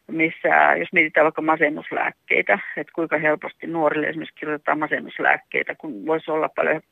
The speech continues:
parempi, että, että niillä olisi joku terapiamahdollisuus, että ne pääsisi niinku siitä ongelma-asiasta yli, eikä tulisi niinku esimerkiksi tätä psyykelääkekierrettä, joka, tai jos niitä jos määrätään vaikka masennuslääke, <clears throat> niin se helposti jää sit pitkäksi ajaksi päälle.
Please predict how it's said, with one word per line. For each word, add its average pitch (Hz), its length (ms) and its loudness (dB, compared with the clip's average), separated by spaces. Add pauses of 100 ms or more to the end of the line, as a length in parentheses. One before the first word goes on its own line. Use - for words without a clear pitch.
(120)
parempi, 165 380 6
että, 156 300 -4 (360)
että - 180 -6
niillä 156 160 2
olisi 165 280 2
joku 160 160 -8
terapiamahdollisuus, 151 960 0
että - 140 -10
ne 147 80 -10
pääsisi 151 380 2
niinku 151 180 -12
siitä 147 360 0
ongelma-asiasta 151 840 -4
yli, 156 420 -2
eikä - 280 -2
tulisi 156 340 -6
niinku 151 220 -10
esimerkiksi 147 360 -8
tätä 143 200 -8
psyykelääkekierrettä, 147 1200 -2 (1120)
joka, 160 420 4
tai 170 260 2
jos 165 120 -4
niitä 175 200 0
jos - 80 -10
määrätään 160 440 6
vaikka 160 180 -6
masennuslääke, 156 800 -2 (100)
<clears throat> - 120 -20
niin 175 380 -2
se 143 100 0
helposti 165 480 0
jää 175 180 6
sit 170 160 -10
pitkäksi - 380 -8
ajaksi - 320 -6
päälle. - 420 -2